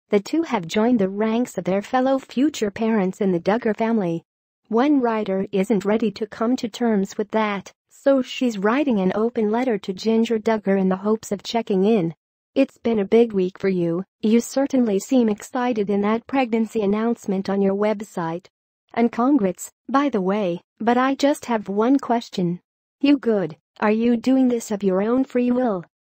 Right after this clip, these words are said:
I know we joke a lot about free Ginger,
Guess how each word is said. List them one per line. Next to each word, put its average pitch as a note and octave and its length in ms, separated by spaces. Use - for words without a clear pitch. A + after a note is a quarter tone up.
I C4 140
know C#4+ 240
we B3 120
joke A#3+ 360
a A3+ 40
lot A3 220
about G3 300
free C#4 300
Ginger, G#3 600